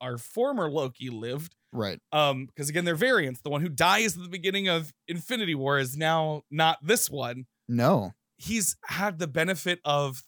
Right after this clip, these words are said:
Speaker 1: third-party viewing of all of his hubris. <laughs>
Speaker 2: Right. But he also has the ability right now to travel through the different dimensions
Speaker 1: Mm.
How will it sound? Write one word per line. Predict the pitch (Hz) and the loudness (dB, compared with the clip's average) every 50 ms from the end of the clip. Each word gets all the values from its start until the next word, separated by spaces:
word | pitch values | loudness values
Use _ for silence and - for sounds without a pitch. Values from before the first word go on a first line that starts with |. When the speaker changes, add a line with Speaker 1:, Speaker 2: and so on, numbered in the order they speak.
| _ | _
Speaker 1:
third-party | - 156 156 160 160 139 151 156 156 156 156 143 | 0 0 0 0 -2 -4 -4 -2 -2 -2 -4 -6
viewing | 123 117 123 127 135 143 127 123 127 123 | -8 -8 -8 -6 -4 -4 -4 -4 -6 -6
of | - 131 135 135 | -6 -6 -4 -4
all | 120 123 123 127 127 135 | -2 -2 -2 -2 -4 -6
of | 127 135 | -8 -8
his | 143 131 127 - - _ | -10 -10 -10 -12 -14 _
hubris. | - 127 127 123 127 101 131 131 - - - - - | -10 -10 -10 -10 -10 -8 -6 -4 -2 -2 -2 -2 -4
<laughs> | - - - - - - 370 - - | -8 -10 -10 -10 -12 -10 -10 -8 -4
Speaker 2:
Right. | - 123 101 90 - - - - - _ - - _ _ | -2 -2 -2 -2 -4 -6 -10 -12 -16 _ -20 -20 _ _
But | 185 190 | 2 4
he | 202 185 240 254 | 4 6 6 4
also | 254 226 - - 190 | 4 2 2 0 0
has | 156 143 180 175 165 151 | 0 2 2 2 4 4
the | 156 165 151 | 6 6 6
ability | 139 127 143 147 156 147 139 131 123 127 | 6 6 6 6 6 6 4 4 4 2
right | - - 123 123 120 113 | 2 0 0 0 0 0
now | 123 120 117 117 117 | 0 0 0 0 0
to | - 135 | -2 -2
travel | 113 - - - 143 139 139 127 139 135 120 | -4 -4 -2 0 2 2 4 4 2 0 0
through | - - - 135 131 123 | 0 0 2 2 4 4
the | 131 120 | 4 2
different | 117 120 - - 110 101 | 2 2 2 2 0 0
dimensions | - 101 107 113 127 127 - - - 60 69 78 - - | 0 2 2 2 2 2 0 -4 -6 -8 -8 -10 -10 -10
Speaker 1:
Mm. | 175 208 220 226 226 208 202 | -10 -10 -8 -8 -8 -10 -8